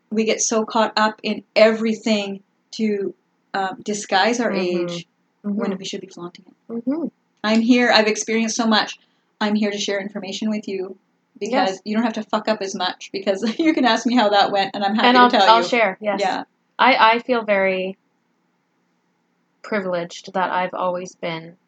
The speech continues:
Speaker 2: someone who went to, I sought my elders, for
Speaker 1: Mm-hmm.
Speaker 2: sure.
Speaker 1: Mm-hmm.
Speaker 2: Um, more in the last six years,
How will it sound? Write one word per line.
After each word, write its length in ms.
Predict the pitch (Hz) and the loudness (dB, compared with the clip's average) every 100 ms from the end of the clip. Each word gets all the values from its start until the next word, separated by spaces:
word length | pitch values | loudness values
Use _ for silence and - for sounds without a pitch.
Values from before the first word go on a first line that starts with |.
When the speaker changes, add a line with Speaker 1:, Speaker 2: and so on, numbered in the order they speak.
| _ | _
Speaker 2:
someone 320 | 185 175 170 165 | -10 -8 -10 -10
who 340 | 185 180 175 _ _ _ _ _ _ _ _ | -10 -10 -12 _ _ _ _ _ _ _ _
went 260 | 190 190 180 - | -6 -4 -4 -10
to, 220 | - 175 - | -10 -10 -6
I 120 | 175 | -6
sought 380 | 175 175 156 - | -6 -8 -8 -12
my 80 | - - | -20 -20
elders, 340 | - - - | -18 -20 -14
for 60 | 196 | -12
Speaker 1:
Mm-hmm. 100 | 185 | -10
Speaker 2:
sure. 220 | 175 - - _ _ - | -10 -10 -16 _ _ -20
Speaker 1:
Mm-hmm. 260 | - - | -18 -8
Speaker 2:
Um, 360 | 180 165 170 180 185 _ 196 - - | -6 -6 -8 -14 _ _ -20 -18 -8
more 400 | 202 190 190 185 | -4 0 0 -2
in 240 | 185 180 | -4 -6
the 100 | 170 | -6
last 580 | 165 160 160 - - - _ _ _ _ _ _ _ _ _ _ - | -4 -4 -6 -12 -20 -20 _ _ _ _ _ _ _ _ _ _ -20
six 400 | - - - 175 | -14 -14 -10 -6
years, 640 | 175 220 262 269 - 190 | -6 -4 -4 -6 -14 -20